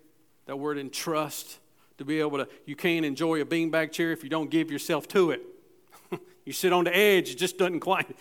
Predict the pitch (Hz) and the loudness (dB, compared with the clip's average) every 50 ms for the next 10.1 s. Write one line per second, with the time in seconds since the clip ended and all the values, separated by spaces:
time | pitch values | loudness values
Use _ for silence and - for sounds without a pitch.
0 | - - - 147 151 151 - 208 202 170 156 160 208 214 196 185 180 175 175 - | -20 -8 -4 -2 -2 2 4 4 4 4 4 6 6 6 8 6 4 4 4 4
1 | 226 208 185 - - 131 139 131 - - 185 190 202 196 170 151 139 143 175 214 | 4 4 4 2 -4 -6 -6 -6 -2 2 2 2 2 2 0 2 4 6 6 6
2 | 208 165 143 135 135 131 135 135 135 156 180 - - - - _ _ 139 151 165 | 6 4 2 -2 -4 -4 0 0 0 0 -2 -4 -12 -20 -20 _ _ -2 -2 -2
3 | 151 143 175 170 165 147 - - - 196 202 - 165 165 160 - 175 165 165 160 | 2 2 2 2 2 0 -2 0 0 0 2 2 2 2 2 2 2 2 2 2
4 | 160 175 185 190 190 170 185 214 220 202 180 156 143 127 120 107 - - - - | 4 4 4 4 4 4 4 4 6 6 4 4 4 2 0 -4 -6 -12 -20 -20
5 | - - _ - 143 160 190 180 175 165 165 190 220 226 220 202 180 202 190 180 | -20 -20 _ -2 2 4 4 6 6 6 6 6 6 4 4 4 6 6 4 4
6 | - - 233 262 247 - - 220 208 170 139 113 - - - - - _ _ _ | 2 2 4 4 4 4 2 2 2 2 2 0 -4 -10 -16 -20 -20 _ _ _
7 | _ _ _ _ _ _ _ _ _ - - - 214 214 208 185 165 135 - - | _ _ _ _ _ _ _ _ _ -14 -2 2 4 6 6 6 4 2 -2 -8
8 | - - - - _ _ _ _ _ _ - 160 175 226 262 277 269 254 233 233 | -18 -20 -20 -20 _ _ _ _ _ _ -4 2 6 8 8 8 8 8 6 6
9 | 220 185 196 202 202 202 220 214 190 175 - - - 240 233 214 165 127 - - | 6 6 8 6 8 6 4 2 2 0 0 2 4 6 6 6 4 2 -2 -10
10 | - - | -18 -20